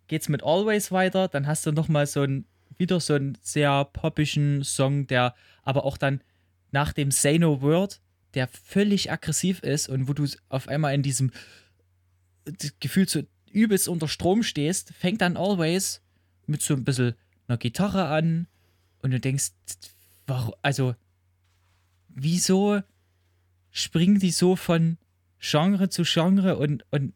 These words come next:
es ist einfach nur genial. Also, was man in ein zehn-Track-Album reinstecken kann, boah, heftig. Genau. Und dann geht's mit Shoreline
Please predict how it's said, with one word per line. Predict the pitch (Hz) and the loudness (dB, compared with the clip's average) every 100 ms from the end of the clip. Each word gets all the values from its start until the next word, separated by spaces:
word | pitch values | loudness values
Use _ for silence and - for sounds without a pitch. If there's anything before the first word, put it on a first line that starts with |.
| _ | _
es | - - | -8 -4
ist | 131 - - | -4 -4 -2
einfach | 135 139 | 0 0
nur | 127 | 0
genial. | 120 113 110 110 | 0 0 0 -2
Also, | - 113 113 107 _ _ _ _ _ _ _ _ _ _ _ _ | -4 -4 -4 -4 _ _ _ _ _ _ _ _ _ _ _ _
was | 139 143 | -4 -2
man | 143 | -2
in | 143 | 0
ein | 139 127 _ _ _ _ _ _ | -2 -4 _ _ _ _ _ _
zehn-Track-Album | - 165 190 190 165 - 147 147 139 | 0 2 2 2 -2 0 -2 0 -2
reinstecken | 120 135 151 151 - - 131 135 | 0 0 0 -4 -6 -4 -4 -4
kann, | 127 120 120 117 _ _ _ _ _ _ _ _ _ _ | -2 -2 -2 -6 _ _ _ _ _ _ _ _ _ _
boah, | 147 131 110 - _ _ | -2 0 -2 -10 _ _
heftig. | - 131 - 110 - _ _ _ _ _ _ _ _ _ | -2 -2 -2 -10 -10 _ _ _ _ _ _ _ _ _
Genau. | 131 123 113 - _ _ _ | 0 2 0 -4 _ _ _
Und | 135 131 | -2 0
dann | 143 156 - | 0 -2 -4
geht's | 147 - - | -6 -4 -4
mit | 139 | -4
Shoreline | - 156 160 156 156 156 | 0 0 2 2 0 -2